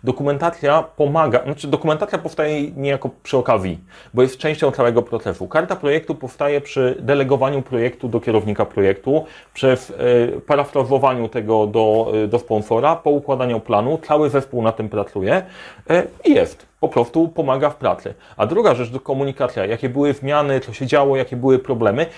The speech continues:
dzieje się w czarnym zeszycie, bo ty na tym pracujesz. Więc wycięliśmy komunikację. E, update'y,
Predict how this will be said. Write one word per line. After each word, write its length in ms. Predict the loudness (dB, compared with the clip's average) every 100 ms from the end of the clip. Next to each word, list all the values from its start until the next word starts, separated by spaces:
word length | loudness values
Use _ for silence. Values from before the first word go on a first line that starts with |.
| -12
dzieje 200 | 0 2
się 140 | 2 -2
w 60 |
czarnym 300 | -2 0 0
zeszycie, 380 | 0 -2 -2 -2
bo 100 | -2
ty 100 | -4
na 100 | -6
tym 140 | -6 -4
pracujesz. 540 | -4 0 2 2 0 -2
Więc 220 | 0 2
wycięliśmy 520 | 0 0 -2 -2 -4
komunikację. 720 | -2 -2 0 0 0 -2 -12 -14 -20 -20 -4
E, 160 | -2 -2
update'y, 800 | -2 -2 0 -2 0 0 0